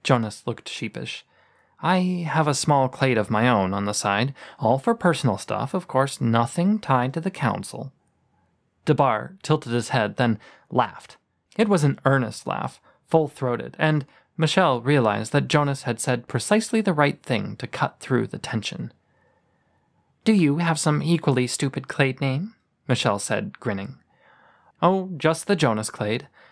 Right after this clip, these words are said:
I'm going to keep forking for as long as I have reputation, I figure, so we've been naming ourselves with syllables.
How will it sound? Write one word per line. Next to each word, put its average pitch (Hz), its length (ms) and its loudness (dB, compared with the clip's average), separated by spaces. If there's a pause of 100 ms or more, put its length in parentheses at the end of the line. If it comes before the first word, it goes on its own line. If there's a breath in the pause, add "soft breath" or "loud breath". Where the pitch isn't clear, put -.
(140)
I'm 254 120 6
going 208 220 6
to 180 60 2
keep 170 240 0
forking 117 460 -2
for - 140 -4
as 123 140 -2
long 120 180 2
as 135 100 -2
I 160 60 2
have 127 320 2
reputation, 113 640 -4
I 117 80 -8
figure, 135 380 -4
so 180 240 2
we've 160 280 2
been 151 200 4
naming 135 320 4
ourselves 113 440 -2
with - 240 -8
syllables. 101 680 0